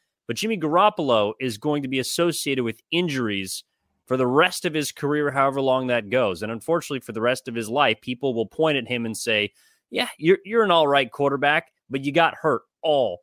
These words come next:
the time." That to me is why, if there is a reason to look back and say,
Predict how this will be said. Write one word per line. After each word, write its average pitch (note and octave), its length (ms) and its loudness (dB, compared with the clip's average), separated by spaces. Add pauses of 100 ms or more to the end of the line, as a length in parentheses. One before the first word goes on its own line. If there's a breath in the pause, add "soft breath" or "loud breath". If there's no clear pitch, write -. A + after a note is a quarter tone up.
(120)
the A#2+ 160 -2
time." G#2 480 -2 (500)
That D3 360 0
to F3+ 120 -4
me D#3+ 280 0
is A#2+ 160 -2
why, A2+ 680 0 (380)
if C3 200 -2
there C#3+ 180 4
is B2+ 120 -2
a C3+ 100 0
reason E3+ 400 -2
to D3 60 0
look C#3+ 380 0
back C3+ 300 0
and A#2+ 140 -6
say, A#2 480 -2